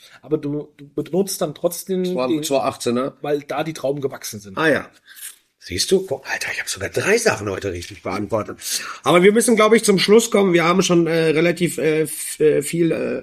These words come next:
Speaker 2: Voice-Material. Vierzig Minuten schon, ist ja Wahnsinn, ey.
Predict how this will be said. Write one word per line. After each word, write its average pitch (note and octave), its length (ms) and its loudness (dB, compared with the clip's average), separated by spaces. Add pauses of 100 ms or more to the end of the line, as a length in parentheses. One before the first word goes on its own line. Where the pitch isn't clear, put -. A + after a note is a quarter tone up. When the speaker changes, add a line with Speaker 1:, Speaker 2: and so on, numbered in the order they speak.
(120)
Speaker 2:
Voice-Material. D3+ 1160 0 (580)
Vierzig A3+ 680 2
Minuten G3 420 4
schon, G2+ 280 -8
ist - 180 -10
ja F#2+ 160 -8
Wahnsinn, G#2+ 500 -4
ey. D#2+ 380 -12